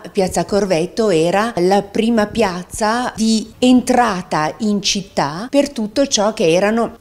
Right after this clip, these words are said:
questi paesi vicino Milano, in San Donato, Melegnano, San Giuliano, e tutte le mattine i pullman delle persone che da fuori Milano venivano a lavorare qui a Milano fermavano qui,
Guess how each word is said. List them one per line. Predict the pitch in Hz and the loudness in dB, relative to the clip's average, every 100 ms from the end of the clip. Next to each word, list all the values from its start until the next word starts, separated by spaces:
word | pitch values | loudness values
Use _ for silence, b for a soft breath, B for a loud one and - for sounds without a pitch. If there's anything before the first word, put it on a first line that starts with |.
| - | -8
questi | 165 165 - 214 | 0 0 0 -4
paesi | 202 175 156 185 226 170 | 0 0 2 0 -2 -6
vicino | - 175 170 | -6 -4 -2
Milano, | 165 170 170 131 196 156 | -2 0 0 -2 -2 -4
in | 151 156 | -6 -6
San | 151 143 151 | -4 -2 0
Donato, | 151 156 175 165 165 | 0 2 2 2 -2
Melegnano, | 156 151 147 147 175 175 160 156 | -2 0 0 0 0 0 0 -4
San | - 151 | -4 -6
Giuliano, | 151 156 165 180 165 165 160 B B B | -6 -4 -2 0 0 -2 -4 B B B
e | 277 254 - - - | 0 0 -2 -16 -4
tutte | 370 370 202 | -4 0 0
le | 175 185 | 2 0
mattine | 196 - - 180 165 202 | -2 -6 -6 -2 0 0
i | 269 - 214 | -2 -2 -4
pullman | - 285 277 214 175 160 160 156 156 | -2 2 4 4 2 2 2 0 0
delle | 180 190 175 165 156 151 | 2 2 4 4 2 2
persone | 165 160 - 190 156 | -2 -2 0 0 0
che | - 185 175 143 - | -2 0 2 2 0
da | 151 | -4
fuori | 151 175 165 | -4 -4 -2
Milano | 175 180 170 160 | -2 0 0 0
venivano | 156 175 170 156 | -2 -2 -4 -2
a | |
lavorare | 151 156 170 180 160 | -2 -2 0 0 -2
qui | - 165 | -2 0
a | |
Milano | 196 226 160 202 | 2 2 0 -2
fermavano | 233 - - - 269 240 170 240 285 285 | -8 -16 -12 0 2 2 0 -2 -2 -4
qui, | - - - | -4 -4 -4